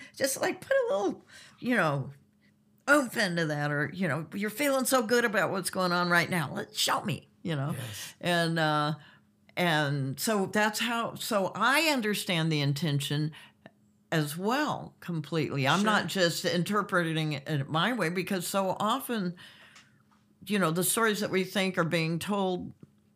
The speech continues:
Speaker 1: lyrically, uh, we may think it's a, a love relationship, and really it's about a brother and sister, or it's about,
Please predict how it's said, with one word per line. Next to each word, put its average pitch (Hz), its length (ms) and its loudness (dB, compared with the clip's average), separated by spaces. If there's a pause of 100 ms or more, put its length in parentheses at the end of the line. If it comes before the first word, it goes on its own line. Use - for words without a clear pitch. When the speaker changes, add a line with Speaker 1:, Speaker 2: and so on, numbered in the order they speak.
(100)
Speaker 1:
lyrically, 170 960 2 (680)
uh, 139 280 4
we 175 120 2
may 175 180 6
think 170 300 0
it's 147 200 0
a, 139 420 -2 (800)
a 139 100 -2
love 190 240 2
relationship, 175 800 2
and 185 180 -2
really 190 280 2
it's 180 160 -2
about 165 340 0
a 165 60 0
brother 151 300 0
and 143 140 -2
sister, 233 460 -4
or 160 240 2
it's 156 160 -2
about, 147 500 0